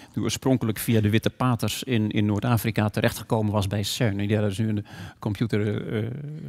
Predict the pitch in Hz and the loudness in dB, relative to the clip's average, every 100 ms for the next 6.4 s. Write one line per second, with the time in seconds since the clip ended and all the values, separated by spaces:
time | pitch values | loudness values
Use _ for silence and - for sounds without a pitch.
0 | 143 - 113 117 107 - 98 - - - | -10 -2 0 4 4 4 -4 -8 -18 0
1 | 127 117 127 123 113 - - - - - | 4 6 10 8 6 -4 -16 -16 -12 -4
2 | 120 - 131 127 - 170 147 - 120 127 | -2 2 2 4 4 4 4 4 2 2
3 | - 101 92 _ 123 117 110 127 143 147 | 0 -4 -8 _ 2 4 6 8 6 6
4 | 127 120 131 104 101 101 113 95 - - | 4 4 4 4 2 0 -2 -2 0 2
5 | 139 110 107 104 - 139 110 98 101 - | 4 2 0 -4 -2 -2 0 -2 -4 -4
6 | 92 - 98 | -4 -4 -8